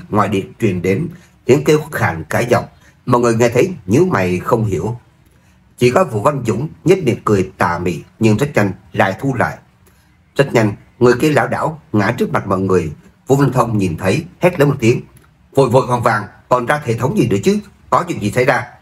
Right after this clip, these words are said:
Bẩm báo lên xem. Vâng, bệ hạ. Trán Đôn Hổ lạnh, người kia khom người cúi đầu hoảng sợ nói.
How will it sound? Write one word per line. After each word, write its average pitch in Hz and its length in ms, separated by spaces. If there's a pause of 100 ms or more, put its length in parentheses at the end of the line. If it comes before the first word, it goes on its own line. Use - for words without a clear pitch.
(120)
Bẩm 123 200
báo 139 120
lên 175 140
xem. 123 240 (260)
Vâng, 120 220 (280)
bệ 113 120
hạ. 190 300 (720)
Trán 131 160 (100)
Đôn 180 160
Hổ 117 140
lạnh, 120 220 (320)
người 117 180
kia 127 280
khom 147 280
người 113 100
cúi 185 200
đầu 90 300
hoảng 170 180
sợ - 140
nói. 95 240